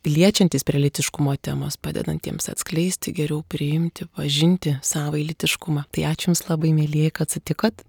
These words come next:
Ir laidą norėčiau pradėti nuo popiežiaus Pranciškaus minties, kurią galite rasti ir Jūs taip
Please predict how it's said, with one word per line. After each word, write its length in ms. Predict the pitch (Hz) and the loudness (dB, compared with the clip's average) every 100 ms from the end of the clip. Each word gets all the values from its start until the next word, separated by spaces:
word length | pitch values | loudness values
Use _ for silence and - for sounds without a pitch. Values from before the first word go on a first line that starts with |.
| _ _ _ _ _ - | _ _ _ _ _ 2
Ir 600 | 180 175 175 175 175 180 - - | 6 8 8 8 8 6 2 2
laidą 560 | 180 180 202 190 196 185 - | 8 10 10 10 8 6 4
norėčiau 400 | 175 170 196 - | 6 6 6 4
pradėti 600 | 185 175 160 185 214 - 190 | 4 4 6 8 8 8 8
nuo 600 | 180 180 175 175 170 165 - _ _ _ - | 10 10 8 8 6 6 0 _ _ _ 4
popiežiaus 400 | 185 165 165 - | 4 6 2 2
Pranciškaus 840 | 180 175 - 208 - 180 160 - - - | 6 6 6 4 4 4 4 2 -2 6
minties, 640 | 175 170 - 214 240 220 - | 10 10 8 6 6 6 2
kurią 320 | 160 156 156 156 156 156 156 208 - | 2 4 6 6 4 4 0 -4 0
galite 380 | 156 160 156 151 | 2 4 4 2
rasti 240 | 147 185 | 4 2
ir 120 | 180 | 4
Jūs 100 | 247 | 4
taip 160 | - | 2